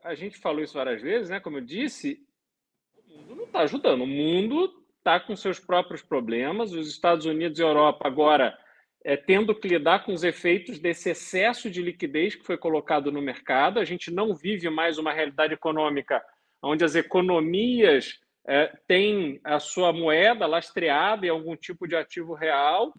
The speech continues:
É o, é o, é o, é o dinheiro, né? É aquela, é a máquina imprimindo ali o quanto for dinheiro necessário, e aí excesso de dinheiro no mercado traz um efeito inflacionário. E, e, e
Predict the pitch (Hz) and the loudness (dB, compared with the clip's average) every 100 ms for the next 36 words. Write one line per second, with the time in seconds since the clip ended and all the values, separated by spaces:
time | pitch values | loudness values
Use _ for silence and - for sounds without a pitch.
0 | _ _ _ _ _ _ _ _ 160 156 | _ _ _ _ _ _ _ _ 0 2
1 | 165 151 156 165 156 156 156 151 151 160 | 4 4 4 2 2 2 2 2 0 0
2 | 151 151 180 160 170 175 151 131 151 202 | -4 -2 -2 0 2 4 2 2 2 2
3 | 165 151 147 170 165 151 147 160 190 - | 4 2 0 -2 0 0 2 0 0 -4
4 | 160 160 160 151 165 165 143 139 160 143 | -10 -4 -4 -4 -6 -2 0 2 0 -2
5 | _ _ _ - - 165 165 - 175 156 | _ _ _ -14 -6 -2 -2 -2 -4 -2
6 | 160 160 165 233 220 226 262 262 233 247 | -2 -4 -4 -6 0 0 0 -2 -2 2
7 | 220 247 - - 247 247 196 170 151 139 | 2 0 -4 -4 -4 -6 -12 -4 -2 -2
8 | 170 190 - 202 208 202 196 196 196 196 | -4 -4 -4 -4 -4 -6 -6 -12 -12 -14
9 | 190 196 190 220 190 151 - _ _ _ | -8 -8 -6 -4 2 2 2 _ _ _
10 | _ _ _ - 247 240 208 226 226 220 | _ _ _ 4 6 6 2 -2 -4 -6